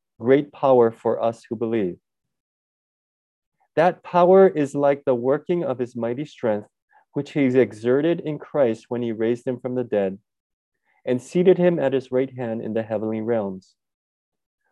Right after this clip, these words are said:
far above all rule and authority, power and dominion, and every name that can be named, not only in the present age, but also in the one to come.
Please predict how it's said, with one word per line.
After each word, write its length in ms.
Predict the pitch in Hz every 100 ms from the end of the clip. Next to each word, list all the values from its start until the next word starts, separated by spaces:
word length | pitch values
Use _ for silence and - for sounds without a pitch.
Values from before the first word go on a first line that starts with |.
| _
far 340 | - 151 180
above 360 | 185 156 160 151 156
all 320 | 139 151 170
rule 440 | 156 156 156 156 151
and 120 | 120
authority, 680 | 117 _ 139 151 143 143 143 -
power 380 | 143 147 160 165
and 180 | 165 160
dominion, 580 | 151 123 113 110 110 - _ _ _ _ _ _ -
and 140 | 131
every 340 | 135 147 156 180
name 320 | 160 151 147
that 160 | 131 127
can 240 | 139 135
be 100 | 131
named, 440 | 127 113 101 101 - _ _ _ _ _
not 240 | 135 147 143
only 320 | 151 160 180
in 80 | 165
the 100 | 156
present 460 | _ 143 151 147
age, 340 | 123 123 123 123
but 120 | 117 113
also 420 | 113 120 - 123
in 100 | 113
the 80 | 104
one 240 | 101 101
to 140 | - _
come. 340 | 131 104